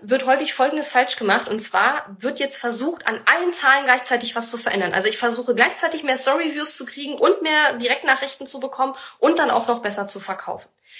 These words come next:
Ich schaue mir in solchen Fällen meistens erstmal eine Zahl an. Das heißt also, ich versuche nicht gleich alles gleichzeitig zu verbessern, sondern ich nehme mir eine Sache, wahrscheinlich wäre es am sinnvollsten, die Story-Views erstmal zu erhöhen, weil das der Einstiegspunkt überhaupt ist in diesen kleinen Mini-Evergreen, äh,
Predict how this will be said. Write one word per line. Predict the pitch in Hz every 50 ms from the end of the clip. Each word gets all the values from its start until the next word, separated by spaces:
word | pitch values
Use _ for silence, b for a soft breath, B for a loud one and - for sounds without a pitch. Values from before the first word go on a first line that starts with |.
| B B B B B B B B _ - 370 440 415
Ich | 277 - - - - - - - - _ _
schaue | - - - - - 277 330 349 330
mir | 302 247 220 220 214 196
in | - 202 208
solchen | 202 233 262 302 - - 285
Fällen | - - 277 247 240 226 220
meistens | 220 226 262 294 - - 269 254
erstmal | - - 233 233 - 220 190 - - - _
eine | - 302 370 453 466 440 381 -
Zahl | - - - - 175 160 160 156
an. | - - 147 143 - _ _ _ _ _ b b b b b b b b
Das | b 214 202 -
heißt | 240 247 285 294 -
also, | - 240 226 240
ich | - 311 - - -
versuche | - 294 285 277 240 294 302 294
nicht | 269 269 - -
gleich | 233 240 - -
alles | 226 226 226 -
gleichzeitig | - - - - 480 466 - 277 233 220 226 - -
zu | -
verbessern, | 220 220 202 190 202 202 202 214 208
sondern | 202 208 214 214 208
ich | 214 - -
nehme | 262 320 330
mir | 285 262 - - -
eine | 269 339 359 370 339
Sache, | - 320 320 - 240 240 - - - - _ _
wahrscheinlich | _ - 208 202 - 214 220 233 226 226
wäre | 185 208 208
es | -
am | 214 202
sinnvollsten, | 202 240 262 - - 220 220 - - 220
die | 196 196
Story-Views | 196 - 220 269 381 359 247 185 170 175 175 -
erstmal | - - - - 180 170
zu | - - 160
erhöhen, | - - 180 175 185 226 302 277
weil | 208 180
das | 170 175 -
der | - -
Einstiegspunkt | - 165 - 359 403 - - - 180 170 - - - 208 202 196
überhaupt | 180 170 180 180 180 180 - -
ist | - 233 - -
in | 214 214
diesen | 202 196 196 202
kleinen | 196 - 190 185 185 185
Mini-Evergreen, | 190 214 220 214 196 180 - - 185 196 202 196 170 170 175 175 170 -
äh, | - 165 165